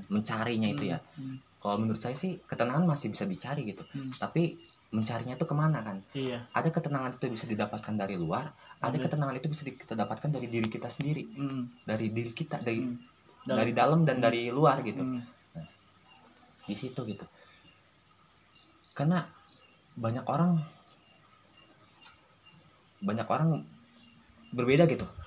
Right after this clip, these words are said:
Speaker 1: untuk mendapatkan
Speaker 2: Iya.
Speaker 1: ketenangan. Ada yang dengan merokok, ada yang
Speaker 2: Iya.
Speaker 1: dengan ngopi,
Speaker 2: Benar.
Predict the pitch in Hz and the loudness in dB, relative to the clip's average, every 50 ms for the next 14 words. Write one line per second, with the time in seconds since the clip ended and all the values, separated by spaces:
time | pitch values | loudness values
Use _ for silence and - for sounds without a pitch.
0 | - - - - - - 107 107 110 - 107 104 101 104 - - 104 104 101 101 | -16 -18 -18 -18 -12 -8 -8 -4 -2 2 2 2 2 2 0 0 -2 -2 -2 -2
1 | 95 95 - 98 101 101 101 98 95 95 95 92 90 87 - 120 123 - - - | -2 -2 0 0 0 2 2 0 2 2 2 2 2 2 2 0 0 2 2 2
2 | 131 131 127 - - - - - - - - 95 - 98 101 98 98 98 95 101 | 2 2 0 -2 -4 -8 -16 -18 -12 -6 -4 -2 0 0 0 0 2 0 0 0
3 | 107 123 131 - - - 135 131 127 123 120 120 117 113 | 0 -2 -4 -4 -6 -4 -4 -2 -2 -2 -4 -4 -4 -6